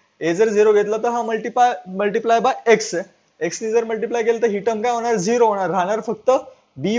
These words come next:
Y plus C is equal to zero. आणि इथं मग व्हेरिएबल किती राहील तर एकच राहील. आणि तो कोणता फॉर्म होईल? Linear equation in one variable होईल. तसंच इथं जर B झिरो घेतला तर ही टर्म काय होणार? झिरो होणार. राहील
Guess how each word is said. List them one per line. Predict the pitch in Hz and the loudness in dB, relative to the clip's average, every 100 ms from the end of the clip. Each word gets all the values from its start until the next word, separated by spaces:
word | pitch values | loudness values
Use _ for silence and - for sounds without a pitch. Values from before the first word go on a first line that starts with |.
| 185 | 2
Y | 165 135 - - | 4 2 -2 2
plus | - - - | 2 2 -4
C | 156 156 165 | -6 -6 -6
is | 160 175 | -4 -2
equal | 185 160 233 | 2 2 2
to | 269 - 151 151 | -4 -6 -10 -2
zero. | 190 151 127 - _ _ | 2 2 -2 -10 _ _
आणि | 196 208 | -4 -4
इथं | 202 240 | 4 4
मग | 202 214 | 4 -2
व्हेरिएबल | 196 151 175 214 220 | 2 4 4 0 -2
किती | 202 | 0
राहील | 220 226 226 | 2 2 0
तर | - | 0
एकच | 254 247 214 | 4 4 4
राहील. | 160 170 | 0 0
आणि | 160 165 | -4 -8
तो | |
कोणता | 190 185 175 202 | -6 -6 -2 -2
फॉर्म | 202 190 | 0 0
होईल? | 190 262 - - _ | 0 -2 -6 -20 _
Linear | 156 175 196 | -4 -2 -4
equation | 180 185 175 196 240 | -2 -2 -2 -2 -2
in | 381 _ 147 156 | -4 _ 0 0
one | 160 | 4
variable | 151 147 147 139 139 | 4 4 2 0 -4
होईल. | 139 _ _ - | -6 _ _ -8
तसंच | 233 196 185 - _ _ | -2 0 -2 -10 _ _
इथं | 170 | -2
जर | 208 240 196 | 2 2 2
B | 240 | -4
झिरो | 202 220 214 | 2 4 4
घेतला | 180 165 151 143 156 - _ _ - | 2 -4 -2 0 -2 -4 _ _ -2
तर | 226 208 | -2 -2
ही | 185 | -6
टर्म | 185 214 | -4 -4
काय | 214 233 | -2 -2
होणार? | 214 226 | 0 0
झिरो | 196 254 240 | 0 2 2
होणार. | 196 170 | 2 0
राहील | 165 175 | 2 2